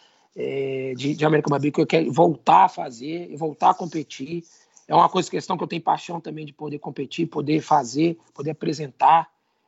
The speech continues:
É, também sou juiz da, é, da K C B S também, pra poder julgar. Então, assim, é, é uma emoção legal. É, e é mais ainda poder representar o Brasil, né? Você tá,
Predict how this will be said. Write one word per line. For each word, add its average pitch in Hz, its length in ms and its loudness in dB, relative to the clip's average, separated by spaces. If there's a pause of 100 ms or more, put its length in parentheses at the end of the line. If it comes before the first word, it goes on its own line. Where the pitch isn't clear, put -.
(160)
É, 143 640 -4
também 196 240 0
sou 185 160 0
juiz 170 280 -4
da, 156 380 -4
é, 139 260 -14
da 139 120 -6
K 156 120 -12
C - 120 -12
B 131 140 -10
S 147 260 -8
também, 135 320 -10
pra 147 120 -12
poder 143 280 -14
julgar. 139 720 4 (680)
Então, 160 440 2
assim, 160 460 -2
é, 143 420 -8
é 185 120 0
uma 220 120 6
emoção 233 340 2
legal. 175 460 2
É, 156 400 -12
e 170 140 -10
é 208 60 -10
mais 233 240 -6
ainda 240 200 -6
poder 226 200 -6
representar 226 360 -4
o - 40 -4
Brasil, 190 380 -6
né? 147 220 -20
Você 143 160 -14
tá, 160 300 -2